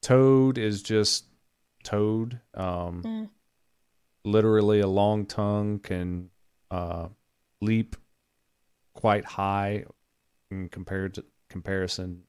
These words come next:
Speaker 1: to what humans do. Um,
Speaker 2: Yeah.
Speaker 1: but that's really about it. His only, that's his only real power, is that his tongue is very elastic, kinda like Stretch Armstrong, and can go great distances.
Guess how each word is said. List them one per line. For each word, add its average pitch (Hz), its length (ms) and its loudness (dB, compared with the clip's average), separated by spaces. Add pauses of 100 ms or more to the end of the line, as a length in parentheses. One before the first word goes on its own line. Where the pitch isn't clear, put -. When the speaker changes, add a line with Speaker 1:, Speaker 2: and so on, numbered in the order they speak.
Speaker 1:
to 95 180 -6
what 92 240 -6
humans 95 440 -6
do. 101 360 -2 (720)
Um, 85 460 -4
Speaker 2:
Yeah. 208 120 -12 (240)
Speaker 1:
but 90 320 -4
that's - 640 -6 (140)
really 98 280 -2
about 95 280 -2
it. 95 220 -2 (120)
His 92 240 -8
only, 98 460 -4
that's 92 280 -4
his 98 220 -4 (400)
only 98 220 -2
real 90 220 -2
power, 90 400 -4
is 87 160 -6
that 85 220 -6
his 92 300 -6
tongue 98 600 -4 (640)
is 87 220 -4
very 98 320 2
elastic, 95 600 0
kinda 92 220 -6
like 87 180 -6
Stretch - 360 -6
Armstrong, 92 640 -4
and 85 240 -8 (540)
can 95 200 -4
go 92 200 0
great 87 480 -6
distances. - 760 -12